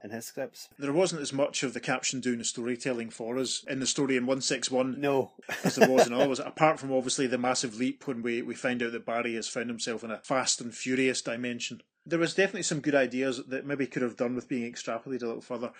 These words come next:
Speaker 2: You know, I wouldn't have minded if that Mirror Master story had been somewhere else and Kanigher's version of the, the Barry Quits story had been the whole comic, because then he might have been able to give a bit more detail about the,
Speaker 1: Yeah.
Speaker 2: about the, the speed dimension. But I suppose the Fast and Furious dimension was really just the,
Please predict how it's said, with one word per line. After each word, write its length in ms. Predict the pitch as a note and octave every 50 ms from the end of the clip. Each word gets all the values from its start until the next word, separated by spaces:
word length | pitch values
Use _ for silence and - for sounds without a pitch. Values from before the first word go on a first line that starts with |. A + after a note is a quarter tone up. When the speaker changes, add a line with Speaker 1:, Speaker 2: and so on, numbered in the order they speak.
| - - - -
Speaker 2:
You 60 | E3+
know, 120 | D#3 C#3+
I 160 | - D#3 E3+
wouldn't 220 | F#3+ F#3 F#3+ F3 E3
have 120 | C#3+ -
minded 360 | C3+ B2+ B2+ C3+ C#3+ C#3 C3+
if 160 | B2+ A#2+ - -
that 180 | - C#3 C#3 C3+
Mirror 180 | C3 B2+ C3+ C3
Master 300 | C3+ B2+ C3 B2+ - A#2+
story 340 | G#2+ - - B2+ B2 B2+ B2
had 120 | A#2+ A2+
been 180 | G#2+ B2 A#2+ A#2
somewhere 360 | A#2 - B2+ A#2+ A2+ A2+ A2
else 200 | A2+ A#2+ A#2 -
and 140 | B2 A2 -
Kanigher's 500 | - - C3 B2 B2+ A2+ B2+ A#2+ A#2 A2+
version 380 | C#3 B2+ B2+ B2 A#2+ A#2 - B2+
of 60 | A2+
the, 80 | A#2+ A2+
the 160 | - G#2+ A2
Barry 260 | - B2 B2 A#2+ A#2
Quits 300 | A#2+ - - C#3 - -
story 320 | - - - C3+ B2+ B2
had 140 | A#2 A#2+ A#2+
been 100 | B2 A#2+
the 80 | A#2 A#2+ A#2+
whole 180 | B2 B2+ A#2
comic, 340 | A#2 - B2 A#2+ A#2+ C3 C3
because 220 | - B2 - A#2+
then 100 | - D3 C#3+
he 40 | C#3+
might 160 | C3 B2+ C3+
have 140 | C3 A#2 -
been 100 | C3 A#2+
able 140 | B2 A#2+ A#2
to 100 | - -
give 160 | A2+ A2+ G#2+
a 60 | A2+
bit 180 | - B2+ B2+ C3
more 100 | B2+ B2
detail 480 | A2+ - B2 A#2+ A#2 - - C3 A#2+ A#2+
about 260 | A2+ A#2 A#2 A#2+ -
the, 160 | B2 A2+ A2 A2
Speaker 1:
Yeah. 160 | A2+ G#2 F#2+ - _ _
Speaker 2:
about 240 | - G2 B2 B2+ B2
the, 160 | B2 B2 B2
the 80 | A#2 B2
speed 280 | - - - D3 C3 -
dimension. 400 | C3+ B2 B2+ C3 B2+ - D3 C3
But 100 | C#3+ C#3+
I 40 |
suppose 360 | C#3+ - - - E3 E3+ D3+ -
the 80 | C#3+
Fast 280 | - - E3+ E3+ - -
and 100 | C3 -
Furious 240 | - C#3+ C3+ B2+ -
dimension 360 | C3+ B2 B2 B2+ A#2+ - B2+
was 140 | A#2+ A2+ B2+
really 160 | C3+ C3 B2
just 280 | A2+ B2+ B2 - -
the, 200 | - B2 A2+ G#2+